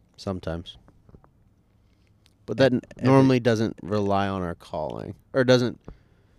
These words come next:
Speaker 2: True.
Speaker 1: Most of the time, our calling doesn't make a difference, doesn't make it to where we don't kill ducks.
Speaker 2: Yeah. Yeah, that, that's
Speaker 1: Most
Speaker 2: a better
Speaker 1: times
Speaker 2: way of
Speaker 1: 'cause
Speaker 2: putting
Speaker 1: we
Speaker 2: it.
Speaker 1: don't
Speaker 2: I don't
Speaker 1: have 'em.
Speaker 2: call it ducks and not kill them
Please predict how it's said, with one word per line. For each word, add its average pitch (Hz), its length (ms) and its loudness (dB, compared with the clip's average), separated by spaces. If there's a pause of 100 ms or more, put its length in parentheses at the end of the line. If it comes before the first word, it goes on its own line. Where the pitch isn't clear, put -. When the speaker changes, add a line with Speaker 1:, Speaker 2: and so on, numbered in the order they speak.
(280)
Speaker 2:
True. - 180 -16 (240)
Speaker 1:
Most 151 180 6
of 147 80 -2
the 156 60 2
time, 147 100 2
our 131 100 2
calling 117 320 0
doesn't 104 280 -4
make 101 180 -10
a 107 40 -12
difference, 98 480 -14 (100)
doesn't 117 320 -2
make 110 240 -2
it 113 100 -4
to 117 80 -4
where 110 140 2
we 98 100 -2
don't 98 280 -8
kill 90 160 -12
ducks. 82 300 -14 (300)
Speaker 2:
Yeah. 85 280 -4 (460)
Yeah, 127 220 6
that, 123 300 4
that's 156 180 4
Speaker 1:
Most 135 100 4
Speaker 2:
a - 20 -8
better 139 160 6
Speaker 1:
times 123 80 4
Speaker 2:
way 117 100 4
of 107 40 2
Speaker 1:
'cause 92 60 -8
Speaker 2:
putting 110 260 2
Speaker 1:
we 101 60 2
Speaker 2:
it. 101 60 0
Speaker 1:
don't 107 100 0
Speaker 2:
I 117 40 6
don't 160 240 6
Speaker 1:
have - 20 -4
'em. 82 60 -8
Speaker 2:
call 131 280 6
it 104 100 -2
ducks 120 460 2
and 107 340 -6 (460)
not 104 300 -4
kill 64 180 -8
them - 160 -14